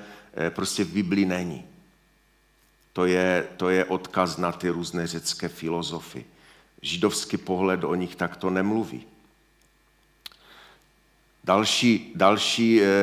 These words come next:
další kritikové říkají, že, eh, že Boží obraz musí být něco víc, než jen naše odlišnost od zvířat. To znamená, že máme duši,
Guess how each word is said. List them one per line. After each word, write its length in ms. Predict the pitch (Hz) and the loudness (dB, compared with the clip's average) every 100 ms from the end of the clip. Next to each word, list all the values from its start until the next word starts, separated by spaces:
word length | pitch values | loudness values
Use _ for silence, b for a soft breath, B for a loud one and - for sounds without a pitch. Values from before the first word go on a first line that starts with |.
| 98 101 98 98 | 6 6 4 2
další 460 | 95 101 110 - 113 | 4 4 4 -2 -2
kritikové 720 | 117 113 - 107 117 107 110 | 0 -2 -2 -2 0 4 2
říkají, 500 | 117 - 113 117 107 | 0 0 2 4 4
že, 280 | 104 113 110 B B B _ _ _ _ - | 4 4 2 B B B _ _ _ _ -4
eh, 140 | 95 | -2
že 580 | 87 - 104 101 101 98 - - - 82 | -2 2 4 6 6 2 -8 -20 -14 -2
Boží 320 | 107 107 120 | 0 4 4
obraz 300 | 110 123 110 | 6 4 4
musí 300 | 123 - 135 | 2 0 2
být 200 | 123 120 | 2 4
něco 360 | 127 127 143 | 2 4 0
víc, 320 | 120 170 - 90 | 2 -2 -4 -4
než 260 | 90 87 | -2 0
jen 260 | 95 98 95 B B - | 0 0 -2 B B -8
naše 380 | 82 98 - 113 | 0 0 0 0
odlišnost 680 | 104 95 104 - 104 98 - | 0 0 -2 -2 -2 -2 -4
od 120 | 95 | -4
zvířat. 560 | 87 98 101 - 67 - | -4 -6 -4 -6 -10 -14
To 100 | 76 | -14
znamená, 500 | - 82 82 85 85 | -8 -6 -2 0 -2
že 160 | 76 85 | -4 -2
máme 320 | 87 87 90 | -2 -2 -4
duši, 580 | 87 107 - 156 185 | -4 -4 -2 -2 -4